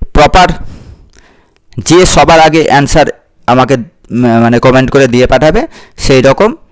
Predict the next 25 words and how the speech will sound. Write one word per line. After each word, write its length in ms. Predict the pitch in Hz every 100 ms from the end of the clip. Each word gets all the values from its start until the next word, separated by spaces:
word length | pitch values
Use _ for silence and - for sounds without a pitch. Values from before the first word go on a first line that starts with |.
| - 110
আমি 120 | 123 -
তিনজনের 480 | 127 123 123 135 131 120
নাম 120 | 160 190
পরবর্তী 420 | 135 113 117 - 123 110 104
ভিডিওতে 380 | 117 120 120 226 - _ _ - 117
আমি 100 | 113
তোমাদেরকে 480 | 113 117 123 - 202 220 208 -
সেই 140 | 127 117
নামগুলো 380 | 113 110 110 131 170
আমি 100 | 151 107
দিয়ে 140 | 113 104
পাঠাবো, 320 | 98 101 92 95 - - -
মানে 120 | 113 113
ভিডিওর 300 | 113 107 120 -
সঙ্গে 240 | 127 156 190 -
অ্যাড 160 | - -
করে 140 | 113 110
দেবো 160 | 143 156
যে 60 | 131 120
এই, 100 | 123 123
এই 80 | 127 120 - -
ছেলেগুলো 460 | - 113 113 127 220 269 - - _ _ -
আমার 200 | 113 113 107
ভিডিও 220 | 110 120 120
দেখে 180 | 127